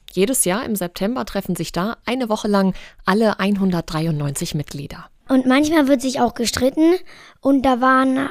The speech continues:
Speaker 2: auch Vertreter von Russland und der Ukraine. Und die haben sehr, sehr heftig über den Ukraine-Krieg gestritten.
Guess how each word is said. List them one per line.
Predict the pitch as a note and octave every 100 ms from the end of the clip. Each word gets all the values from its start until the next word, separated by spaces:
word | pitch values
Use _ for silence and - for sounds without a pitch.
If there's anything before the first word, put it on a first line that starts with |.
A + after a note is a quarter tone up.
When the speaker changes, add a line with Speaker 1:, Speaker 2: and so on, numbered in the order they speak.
| -
Speaker 2:
auch | - B3
Vertreter | - A#3+ A#3+ B3+ B3
von | B3 A3+
Russland | A#3+ B3+ D#4 D4+ C4+
und | B3
der | B3+
Ukraine. | A#3+ A#3+ A#3+ A#3+ C4+ E4 G4 - -
Und | D4 D4
die | C4 B3+
haben | B3
sehr, | A#3 B3 C4
sehr | C4+ B3+
heftig | C4+ C4 B3+
über | A#3 B3
den | A#3+ A#3 A3
Ukraine-Krieg | A3+ A3 A#3+ A3+ G#3+ G#3+ G3+ F#3+
gestritten. | F#3+ - - F#3 F#3+ G3+